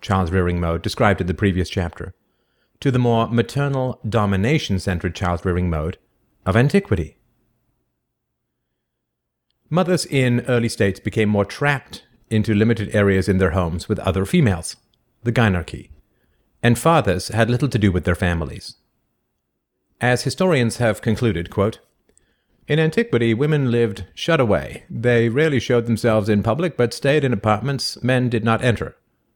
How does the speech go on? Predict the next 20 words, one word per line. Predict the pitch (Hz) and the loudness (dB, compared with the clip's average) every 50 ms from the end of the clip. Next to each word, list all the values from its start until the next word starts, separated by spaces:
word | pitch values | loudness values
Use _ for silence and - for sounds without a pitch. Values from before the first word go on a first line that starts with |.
| _ - | _ -12
They | - 117 123 120 117 117 | -2 0 2 4 4 2
rarely | 117 135 175 190 180 156 143 110 | 2 2 2 2 2 0 0 2
ate | 147 165 156 - | 2 0 0 0
with | 143 131 | -2 0
their | 135 131 113 | 2 2 2
husbands. | 113 101 - - 120 151 156 - - _ _ _ _ _ _ _ _ - | 2 0 0 -2 -2 -2 -4 -6 -8 _ _ _ _ _ _ _ _ -4
They | 117 131 139 147 | 0 0 2 2
never | 151 156 151 147 139 | 2 2 2 0 -2
spent | - - - 131 127 117 | -2 -2 -2 -2 -2 0
their | - 127 123 | 0 0 0
days | 113 117 113 113 110 104 | 2 2 2 2 2 0
together." | - 123 113 110 107 87 64 60 - - _ _ _ _ _ _ _ _ _ _ _ _ _ _ _ _ _ _ _ _ _ _ _ _ _ _ _ _ _ _ _ _ _ _ _ _ _ - - | -2 -2 0 2 2 0 0 -4 -14 -18 _ _ _ _ _ _ _ _ _ _ _ _ _ _ _ _ _ _ _ _ _ _ _ _ _ _ _ _ _ _ _ _ _ _ _ _ _ -8 -4
Xenophon | 123 151 202 190 143 - - 117 104 98 98 98 98 - _ _ _ _ _ - | -2 0 0 0 0 0 2 2 2 2 2 0 -2 -4 _ _ _ _ _ 0
reports | 120 120 120 - 127 127 120 113 - | 0 0 0 2 0 0 0 0 2
that | - 110 92 | 0 0 2
women | 101 110 110 113 | 2 2 2 4
and | 104 98 101 | 2 2 2
children | - - 113 101 110 104 101 | 2 2 0 2 2 2 2
were, | 101 104 98 95 | 2 2 2 0
quote, | - - 113 101 98 92 - | 0 0 2 2 2 0 -4